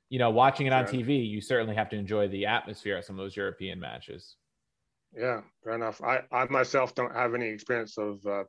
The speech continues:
Speaker 2: being at the Olimpico on a European night or even being at the Olimpico at all, funnily enough. I, I've been to the San Siro. Um, I've been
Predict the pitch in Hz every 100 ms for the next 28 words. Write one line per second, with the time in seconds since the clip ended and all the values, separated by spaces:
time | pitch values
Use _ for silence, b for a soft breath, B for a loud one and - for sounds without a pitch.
0 | - 107 104 104 107 104 101 104 101 98
1 | 98 - 107 101 104 107 110 117 117 113
2 | 107 104 _ 117 110 107 110 107 - 104
3 | 95 123 104 - 98 98 107 - 107 107
4 | 104 107 104 101 - 104 - 110 113 110
5 | 107 b _ _ _ - 107 107 104 101
6 | 95 98 107 _ 107 - 104 101 104